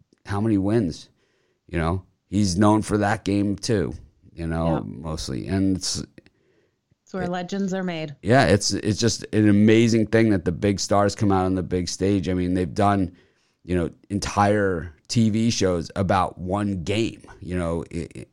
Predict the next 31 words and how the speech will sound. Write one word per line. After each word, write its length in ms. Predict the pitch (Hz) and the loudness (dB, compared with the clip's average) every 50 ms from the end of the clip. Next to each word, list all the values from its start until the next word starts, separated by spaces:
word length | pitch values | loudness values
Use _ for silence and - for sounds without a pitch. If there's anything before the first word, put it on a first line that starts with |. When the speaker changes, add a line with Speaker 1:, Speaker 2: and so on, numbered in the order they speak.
| _ | _
Speaker 1:
the 140 | - 85 95 | -10 -6 -2
North 280 | 95 101 101 104 98 - | -2 0 0 0 -2 -2
Car-, 280 | - 101 - - - - | -6 -8 -8 -8 -14 -10
the 140 | - 95 104 | -4 -2 0
North 260 | 107 107 107 107 104 | 2 2 2 2 0
Carolina 440 | - - 110 95 95 98 95 92 92 | 0 -2 0 0 0 0 -2 -2 -4
State 360 | - - - - 104 98 73 | -6 -6 -2 -2 -2 -2 -2
Houston 460 | 58 92 104 117 117 - 92 92 92 | -2 -2 -2 -2 -2 -2 -2 -2 -2
game, 340 | 80 82 78 64 57 58 - - _ _ _ _ _ _ _ _ _ _ | -2 -4 -6 -6 -8 -10 -14 -16 _ _ _ _ _ _ _ _ _ _
you 160 | _ - 82 82 | _ -8 -4 -4
know, 380 | 80 78 78 85 90 92 92 90 - _ _ _ _ _ _ _ - | -2 -2 0 -2 -2 -4 -6 -12 -18 _ _ _ _ _ _ _ -8
uh, 220 | 85 80 73 76 | -6 -6 -4 -4
the 100 | 69 85 | -6 -6
Jim 240 | 80 - 101 98 95 | -4 -2 0 0 2
Valvano, 800 | 80 95 90 90 76 90 87 90 101 104 92 65 - - 73 - | 2 2 2 2 0 0 0 2 2 2 0 -2 -4 -8 -14 -12
you 120 | - 82 87 | -8 -6 -4
know, 320 | 82 76 76 87 87 67 - _ _ _ _ _ _ _ _ | -4 -2 -4 -4 -6 -6 -10 _ _ _ _ _ _ _ _
made 300 | 73 85 90 95 95 80 | -12 -6 -4 -4 -2 -2
him 360 | 104 98 95 95 82 - - - | -2 0 0 -2 -2 -4 -6 -8
a 80 | - | -8
legend. 500 | 95 95 98 101 107 87 80 69 - - _ _ _ _ _ _ _ _ _ _ _ _ _ _ _ - | -6 -4 -4 -4 -4 -4 -8 -10 -10 -14 _ _ _ _ _ _ _ _ _ _ _ _ _ _ _ -12
You 160 | - 82 82 | -8 -6 -4
know, 220 | 85 87 85 85 | -2 -2 -2 -2
the, 200 | 76 65 57 - - _ | -4 -6 -6 -8 -12 _
the 160 | - - 82 | -14 -12 -12
shot, 480 | - - - - 87 98 98 85 - - - | -10 -6 -4 -2 0 0 0 0 -2 -4 -10
it 180 | - 80 - - | -18 -20 -12 -8
bounced 400 | 90 90 82 90 95 - - 95 | -6 -6 -6 -6 -8 -8 -6 -6
up 240 | 90 85 82 - | -6 -6 -6 -6
off 300 | 78 80 76 - - - | -6 -6 -6 -6 -8 -8
the, 260 | - 87 85 82 76 | -8 -8 -6 -6 -8